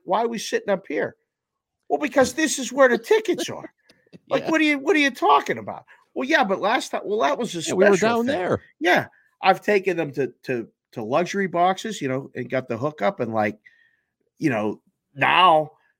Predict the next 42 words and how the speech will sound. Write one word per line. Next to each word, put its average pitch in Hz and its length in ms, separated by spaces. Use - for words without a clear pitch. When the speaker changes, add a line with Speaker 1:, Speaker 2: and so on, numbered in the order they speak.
Speaker 1:
I 120 60
mean, 120 160
if 110 120
we 139 100
don't 120 160
have 117 180
a 98 60
parking 185 560
pass, 180 480
we 131 100
may 120 160
have 120 220
to 98 80
walk 139 440
a 156 60
little 156 300
far. 151 500
They're 139 100
like, 139 260
"What 214 220
are 269 80
we 226 140
doing?" 262 380
And 139 120
I 147 120
said, 143 300
y-, 139 160
I, 123 220
I 120 80
told 156 280
my 139 140
wife, 151 300
"We - 80
can't 214 280
get 196 140
the 135 80
good 143 300
seats - 420
first. - 720
We 87 120
Speaker 2:
Right. 87 100
Speaker 1:
gotta 160 260